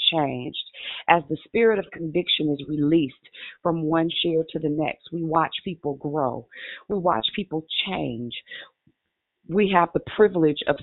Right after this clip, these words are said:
seeing people go from brokenness to hope, from a Friday night live call to a Thursday night, uh, women's walk it out call, to a Monday night marriage matter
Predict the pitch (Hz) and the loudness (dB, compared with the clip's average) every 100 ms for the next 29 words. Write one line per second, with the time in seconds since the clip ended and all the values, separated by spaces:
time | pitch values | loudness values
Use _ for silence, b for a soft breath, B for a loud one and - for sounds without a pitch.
0 | - 220 185 170 - 170 170 160 175 160 | -4 0 0 0 -4 -2 -2 2 2 4
1 | 135 - B B B - 170 156 - - | 2 -2 B B B 4 4 4 0 -4
2 | 151 175 175 170 160 151 143 - - - | 4 4 6 0 0 0 -2 -8 -12 -10
3 | - 143 - _ _ _ _ _ _ _ | -10 -10 -10 _ _ _ _ _ _ _
4 | - - - 160 135 - 185 180 185 170 | -20 -4 4 6 4 -2 -2 0 2 4
5 | 160 156 - 151 156 147 - 143 120 110 | 4 0 0 0 0 0 -2 -4 -4 -6
6 | 113 - B B B B - 190 147 139 | -12 -16 B B B B -2 2 4 2
7 | 135 b _ 190 190 190 - 170 165 165 | 0 b _ 4 4 2 0 2 4 4
8 | 160 - B B B 151 139 135 - 160 | 2 -4 B B B 2 2 0 -4 -4
9 | 185 170 160 147 151 170 170 151 151 147 | 0 0 -2 -2 2 2 2 -4 -2 -4
10 | - 147 123 120 117 _ B B B 214 | -4 -4 -4 -6 -12 _ B B B -2
11 | 180 156 156 185 208 196 185 170 170 151 | 0 2 2 2 2 2 4 4 2 0
12 | 170 175 165 - 151 170 170 165 151 160 | 0 2 -2 -2 0 2 2 0 0 0
13 | 160 160 160 | 0 -2 -4